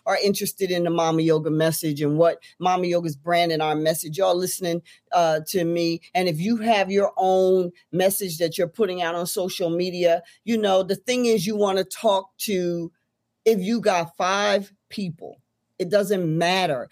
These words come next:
because the other thing that they make you think is you have to have hundreds and thousands of people. No. You have to have who is resonant with what you are sharing. You don't have to have the whole ocean. Sometimes all you need and all you can manage really is,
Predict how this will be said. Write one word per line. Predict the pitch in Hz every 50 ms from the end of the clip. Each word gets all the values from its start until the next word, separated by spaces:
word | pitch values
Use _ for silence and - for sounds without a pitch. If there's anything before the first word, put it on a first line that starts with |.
| - - _
because | 196 180 226 214 190 165
the | 196 214
other | 240 262 254 262
thing | 240 - 240 226 220 214
that | 196 180 160 -
they | 185 180
make | 180 175 180 175 175 -
you | 175 160
think | - 196 185 180 165
is | 185 175 156 151
you | 202 202
have | 202 208 175 175 170 -
to | 180
have | 170 175 165 165 165 160 156 156 - - _
hundreds | - - 233 208 196 202 175 190 185 160 175
and | 170 170 156 160
thousands | 190 175 170 175 175 165 151 165 160 151 139 160
of | 147 - -
people. | - 233 214 208 - - 101 73 - _ _ _ _ _ _ _ _ _ _ _ _ -
No. | 190 214 226 254 262 240 180 135 101 76 - _ _ _ _ _ _ _ _ _ _ _ _ _ _
You | 190 233 262
have | 277 254 254 -
to | 254 247
have | 254 247 220 214 202
who | 196 226 277 262 254
is | 226 156 165
resonant | 165 185 214 220 185 208 196 196 185 175 - 175
with | 170 160 147
what | 156 156 175 170 - -
you | 170 156 151 147
are | 143 139
sharing. | - - 170 151 135 123 101 90 - - _ _ _ _ _ _ _ _ -
You | 170 196
don't | 208 208 208 220
have | 226 233 226 220
to | 226
have | 226 214 196 170 190
the | 170 160
whole | 165 208 208 208 208 - -
ocean. | 170 170 151 143 - - 131 90 - - _ _ _ _ _ _ _ _ _ _ -
Sometimes | 220 214 233 226 285 240 226 220 208 202
all | - 180 208 220 226
you | 220 214 226 240 233
need | 233 233 254 277 269 254 226
and | 208 202
all | 202 202 220
you | 220 214 214 202
can | 240 233 196 190
manage | 202 214 226 254 269 247 240 185 170
really | 165 175 202 214 220 226 190 151
is, | 202 202 208 214 208 -